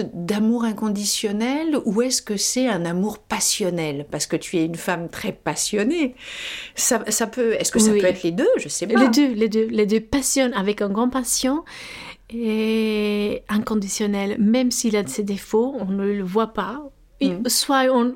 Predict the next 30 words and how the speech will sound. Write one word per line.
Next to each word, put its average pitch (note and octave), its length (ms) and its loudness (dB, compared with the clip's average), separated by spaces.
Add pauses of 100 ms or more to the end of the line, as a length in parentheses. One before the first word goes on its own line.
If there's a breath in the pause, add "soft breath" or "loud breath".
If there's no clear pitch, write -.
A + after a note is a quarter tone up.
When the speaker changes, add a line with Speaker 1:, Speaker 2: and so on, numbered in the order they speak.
Speaker 2:
si C4 260 2
on B3 80 2
le A3+ 120 4
v-, G#3+ 280 -4
on A3 80 2
le G#3+ 140 2
voit, A3+ 360 0 (400 loud breath)
on A3+ 60 2
l'aime A3 260 4 (120)
bien G3+ 400 -2 (120)
aussi. G#3 480 -4
On G3 120 -2
aime, G3+ 140 -2
on F3+ 160 -2
aime G3+ 120 2
beaucoup, G3+ 320 -2
même G#3 200 0
ses G#3 120 -2
défauts. G#3 480 0 (800 loud breath)
Et, G#3 420 -2
hum, G3+ 600 0 (320)
et G3 80 0
on, G3 260 -2
on G3+ 100 2
choisit A3 360 2
de G#3+ 60 2
rester, G3+ 500 -2
de F#3+ 120 -4
rester G3 360 -4
là. F3 200 -6